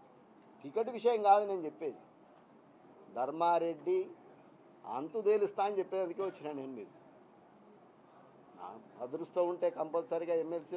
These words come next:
రెండు సార్లు అయినా, ఎక్కడ కాను, తెలంగాణలో ఎక్కడ కూడా కాలే,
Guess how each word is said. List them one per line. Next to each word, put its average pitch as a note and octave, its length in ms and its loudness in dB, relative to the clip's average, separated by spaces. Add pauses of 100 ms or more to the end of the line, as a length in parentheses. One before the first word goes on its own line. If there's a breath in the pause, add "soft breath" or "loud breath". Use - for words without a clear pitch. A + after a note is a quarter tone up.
(120)
రెండు C#3+ 220 -6
సార్లు D#3+ 220 2
అయినా, G3 200 0 (1900)
ఎక్కడ E3+ 280 0
కాను, F3 220 4 (120)
తెలంగాణలో F3+ 640 2
ఎక్కడ F3 180 -2 (100)
కూడా F3+ 180 2
కాలే, F3+ 220 4